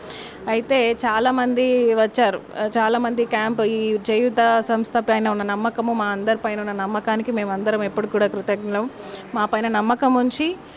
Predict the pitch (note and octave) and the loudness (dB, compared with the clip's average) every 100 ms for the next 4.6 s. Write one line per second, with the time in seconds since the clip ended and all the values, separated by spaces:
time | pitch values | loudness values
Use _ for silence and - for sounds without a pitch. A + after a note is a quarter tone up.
0 | - - A3+ A3+ C#4 C#4 C4 C4 C4+ C4 | -20 -6 -2 0 2 2 2 2 2 0
1 | B3+ B3+ B3+ A#3 A#3+ C4 A#3+ A#3 A3 A3+ | 0 0 0 0 -2 -2 -2 -2 -2 -2
2 | G3+ G3+ - G3+ F#3 - A#3 A3 A3+ C4+ | -4 -4 -2 -2 -2 -6 -4 -2 0 2
3 | C4 C4 - - - - A3+ B3 C#4+ D#4+ | 2 0 -6 -18 -12 -6 0 0 0 0
4 | D4+ C#4 C#4 C4+ B3 B3+ | 2 2 2 2 0 -2